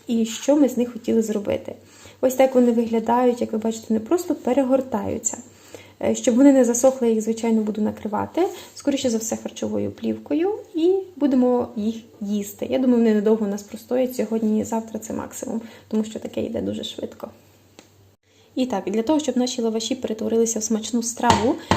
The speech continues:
мені потрібне буде м'ясо. О, це щось на зразок фаршу, я просто у блендері перебила філе.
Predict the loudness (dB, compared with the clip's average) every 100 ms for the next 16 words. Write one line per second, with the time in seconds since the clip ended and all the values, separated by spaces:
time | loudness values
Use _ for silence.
0 | -2 0 6 6 6 0 2 2 2 0
1 | 0 0 0 0 0 -2 -2 -2 -4 -6
2 | -2 4 4 4 0 0 0 0 -2 4
3 | 4 4 0 -4 -4 -4 -2 0 -2 -2
4 | -4 -6 -4 -2 -2 -4 -4 -2 0